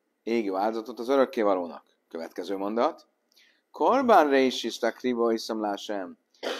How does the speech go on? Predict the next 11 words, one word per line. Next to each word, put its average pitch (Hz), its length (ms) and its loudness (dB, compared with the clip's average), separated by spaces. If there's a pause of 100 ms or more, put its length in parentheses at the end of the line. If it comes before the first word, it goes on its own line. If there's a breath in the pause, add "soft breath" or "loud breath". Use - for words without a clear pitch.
Első 226 440 4
áldozásként 113 1120 2
hozzátok 113 560 -2
azt 104 200 -4
áldozatként 101 920 -4 (280)
az 107 120 -4
örökkévalónak. 98 920 -2 (340)
Bela 76 320 -12
mizbeach 85 500 -6
lo 107 100 -2
jálu, 151 520 2